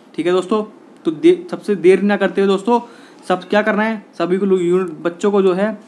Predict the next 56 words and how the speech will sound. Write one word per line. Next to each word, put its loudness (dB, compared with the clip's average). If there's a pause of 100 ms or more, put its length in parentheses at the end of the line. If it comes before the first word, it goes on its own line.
(140)
क्या 2
करना -2
है 0
दोस्तों, -4 (100)
अपने -4 (480)
जितने -2
भी 2
आप 0
लोगों 2
के -4
WhatsApp -4
हैं, -6
groups 0
हैं, -6
सभी 0
में 4
क्या 2
करना 0
है, 0
वीडियो 4
को 6
share -2
करना -4
है। -6 (320)
और 2
दोस्तों 0
सभी 0
को 0
जो 0
है -2
ये 0
screenshot 2
भेज -2
देना, -2
सबसे -6
ये 0
ज़रूरी 4
बात 2
है, -4
ठीक -4
है। 0 (420)
और 0
क्या 4
बोलना 2
है 2
उनसे -2 (420)
कि -2 (140)
बस 0 (120)
एक -4 (120)
जो -2
है 0
छोटा 0
सा 4
tweet 0
करना -2
है, -6